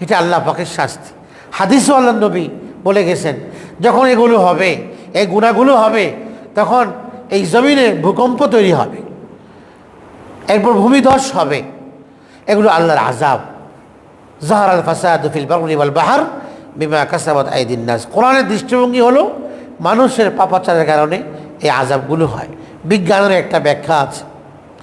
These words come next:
না মানার কিছু নেই। তো এই যে আসমানকে আল্লাহ ধরে রেখেছেন, জমিনকে আল্লাহ ধরে রাখেন, যে সামান্য ভূমিকম্প হলে পৃথিবী তছনছ হয়ে যায়,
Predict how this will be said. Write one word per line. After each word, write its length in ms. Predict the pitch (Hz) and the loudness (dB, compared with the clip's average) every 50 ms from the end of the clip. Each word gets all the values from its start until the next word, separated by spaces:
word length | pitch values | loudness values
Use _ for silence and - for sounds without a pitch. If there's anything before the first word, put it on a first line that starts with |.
| - - - - - - - - | -20 -20 -20 -20 -20 -20 -14 -6
না 160 | 156 180 208 214 | -2 -2 0 2
মানার 300 | 196 202 190 185 175 147 | 2 2 2 2 0 0
কিছু 260 | 151 151 - - 175 | -2 -6 -4 -4 -4
নেই। 180 | 151 143 131 127 - - - - - - - - - - - - - - - | -2 -4 -4 -6 -12 -18 -20 -20 -20 -20 -20 -20 -20 -20 -20 -20 -20 -16 -8
তো 80 | - - - - | -8 -8 -6 -4
এই 220 | - 254 - 269 240 | -4 -2 0 2 2
যে 380 | 190 247 269 254 233 214 - - | 4 4 4 4 2 2 0 -2
আসমানকে 640 | 160 180 170 - 175 185 196 208 214 190 139 190 | -4 -4 -4 -4 -4 -2 0 0 0 0 0 0
আল্লাহ 240 | 175 165 165 165 160 | 0 0 2 0 -2
ধরে 220 | 135 143 151 160 | 0 2 2 2
রেখেছেন, 460 | 156 156 147 143 147 143 151 147 131 127 127 127 | 2 2 0 0 -2 -2 -4 -6 -6 -6 -4 -2
জমিনকে 640 | 165 175 190 254 285 269 214 170 208 185 143 - - - - - - - - - | -2 0 2 2 2 0 0 0 0 0 -2 -2 -6 -14 -14 -16 -16 -16 -8 -4
আল্লাহ 220 | 147 151 160 160 | -4 0 0 0
ধরে 240 | 131 135 147 160 180 | 0 2 2 4 4
রাখেন, 360 | 180 165 151 - 151 147 127 - - - - - - - - - - | 4 2 0 0 -2 -4 -4 -4 -8 -16 -18 -18 -20 -20 -20 -18 -14
যে 120 | 160 175 | -12 -10
সামান্য 720 | - - - 175 196 208 226 277 294 302 302 302 311 294 | -8 -6 -4 -2 -2 0 2 2 2 2 2 2 2 2
ভূমিকম্প 540 | 226 185 214 254 277 240 262 247 226 214 247 | 2 2 2 2 2 2 2 0 0 2 2
হলে 360 | 254 214 220 196 180 185 208 - - - - - - - - - - | 2 2 2 2 2 0 -2 -4 -10 -14 -16 -16 -18 -20 -20 -20 -18
পৃথিবী 260 | - 143 180 202 214 | -12 -8 -4 -4 -2
তছনছ 560 | - - 226 226 226 - - 262 262 202 - | -2 0 0 0 0 0 0 0 0 0 0
হয়ে 180 | 175 180 160 143 | 0 0 2 2
যায়, 240 | 127 131 110 107 | 0 -2 -4 -4